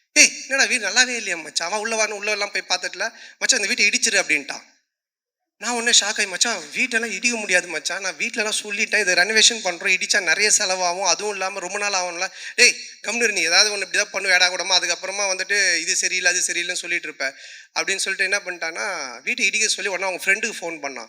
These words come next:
ஃபோன் பண்ணி, "இது மாதிரி, அ, மச்சான், சந்தான வீடு தான் அட்ரஸ், நான் உனக்கு அனுப்புறேன்,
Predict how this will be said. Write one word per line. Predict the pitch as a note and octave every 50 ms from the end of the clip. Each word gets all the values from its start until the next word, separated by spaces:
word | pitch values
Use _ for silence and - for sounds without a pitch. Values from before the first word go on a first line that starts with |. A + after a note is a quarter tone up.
| _ _
ஃபோன் | _ - G#3 G#3 G3
பண்ணி, | F#3 G#3
"இது | G3+ F#3
மாதிரி, | E3+ F3 F3+ F3 E3 D3+ C#3 - - - - - -
அ, | D#3+ D3+ D3+ D3 C#3+ C#3 C#3
மச்சான், | E3 - A#3 G#3+ D#3+ - - -
சந்தான | - - G3 G3+ A3+ G#3+ G3+
வீடு | G3 F#3+ F#3
தான் | F3 F#3 F3+ F3
அட்ரஸ், | E3 F#3 F#3+ F3+ - F#3+
நான் | F#3 F3+ E3+
உனக்கு | E3+ E3 D#3 D#3+
அனுப்புறேன், | F3 F#3 - F3 E3 F3 G#3